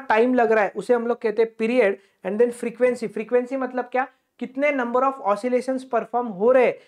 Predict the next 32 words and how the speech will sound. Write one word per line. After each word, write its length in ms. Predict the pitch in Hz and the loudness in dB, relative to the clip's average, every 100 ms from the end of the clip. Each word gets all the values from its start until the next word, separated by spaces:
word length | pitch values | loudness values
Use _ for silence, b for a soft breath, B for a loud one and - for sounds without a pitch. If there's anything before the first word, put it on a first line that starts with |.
| B _ | B _
उस 120 | 214 | -12
पर्टिकुलर 520 | - 226 220 233 247 | -2 -2 0 0 0
टाइम 280 | 226 226 233 | 2 0 0
में 240 | 233 170 - _ _ | -4 -10 -12 _ _
per 100 | 247 262 | 0 0
second। 440 | 254 - 254 214 - _ | -4 -4 -4 -4 -10 _
Per 100 | 240 254 | -2 -2
second 360 | 254 233 254 | -4 -2 -2
अगर 160 | 254 254 | 0 -2
कह 220 | 254 262 | 0 0
दो 100 | 247 | 0
तो 340 | 185 - _ 214 | -2 -6 _ -2
आप 100 | 214 | 0
बोल 220 | 202 262 | 2 2
सकते 260 | 262 262 254 | 2 -2 -2
हो 60 | |
उसको 280 | 233 220 247 311 _ _ _ _ _ _ - | -2 -2 -4 -4 _ _ _ _ _ _ -10
फ्रीक्वेंसी। 640 | 226 208 196 165 - 220 220 - _ _ _ - | -10 -4 -4 -4 -8 -10 -10 -18 _ _ _ -10
ठीक 140 | 220 | -6
है, 260 | 160 - _ | -6 -10 _
चलो, 240 | - 160 175 _ _ | -4 -4 -4 _ _
then 300 | 185 233 208 - _ | 0 0 0 -8 _
आगे 240 | 185 202 262 | 0 0 2
क्या 160 | 277 | 2
आता 180 | 269 262 | 2 2
है 60 | 269 | 2
पता 220 | 262 262 | 2 0
है 80 | 262 | 2
क्या 140 | 247 | 2
आप 120 | 208 | 0
लोगों 200 | 214 202 196 | 2 0 0
को? 200 | 240 | -4